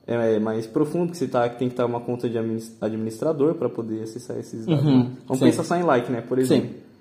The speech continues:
Speaker 1: Então tem, é, já tem essa predisposição às pessoas quererem consumir aquele assunto. Então tem essa dificuldade, achar essas pessoas, né?
Speaker 2: Uhum.
Speaker 1: Onde que a gente vai achar? E beleza. Aí o segundo é o mecanismo do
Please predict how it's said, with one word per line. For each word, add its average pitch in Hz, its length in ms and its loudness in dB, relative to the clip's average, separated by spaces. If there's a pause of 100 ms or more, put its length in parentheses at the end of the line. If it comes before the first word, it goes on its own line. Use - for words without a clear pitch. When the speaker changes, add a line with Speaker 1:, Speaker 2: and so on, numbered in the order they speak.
(420)
Speaker 1:
Então 143 360 2
tem, 190 480 2 (120)
é, 135 420 4
já 139 160 4
tem 156 260 0
essa 175 260 -2
predisposição 160 1000 -2
às 139 520 -4
pessoas 135 500 -2
quererem 170 480 2
consumir 165 400 -4
aquele 156 240 -6
assunto. 120 480 -8 (120)
Então 120 220 2
tem 147 200 4
essa 170 200 2
dificuldade, 175 600 2
achar 127 180 6
essas 180 200 2
pessoas, 135 400 2
né? 127 140 -2 (480)
Speaker 2:
Uhum. 131 320 2
Speaker 1:
Onde 143 180 6
que 156 60 2
a 151 40 4
gente 151 100 -4
vai 151 100 6
achar? 151 220 4
E 113 40 6
beleza. 131 440 4 (340)
Aí 117 100 4
o 123 60 4
segundo 160 400 4
é 175 40 8
o 156 40 6
mecanismo 147 640 4
do 120 220 -2